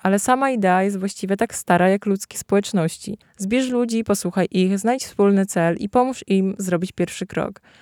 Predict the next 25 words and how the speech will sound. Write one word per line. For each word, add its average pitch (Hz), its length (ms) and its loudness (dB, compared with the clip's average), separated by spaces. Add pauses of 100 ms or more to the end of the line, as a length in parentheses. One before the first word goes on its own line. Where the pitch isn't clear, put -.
(180)
Od 202 160 0
osoby, 233 320 2
która 202 260 0
setki 233 420 0
lat 190 220 2
temu 170 280 2
wychodziła 175 460 0
przed 170 260 -6
dom 170 240 0
i 196 80 -4
wołała 175 380 2
sąsiadów 170 440 -2
do 165 100 -2
wspólnej 226 420 0
pracy, 165 420 -4 (420)
po 339 100 4
współczesną 247 600 -2
animatorkę 190 540 2
z 175 80 -2
laptopem, 214 640 0
telefonem 185 560 2
i - 80 -10
kalendarzem 185 560 2
pełnym 170 280 0
spotkań. - 440 -4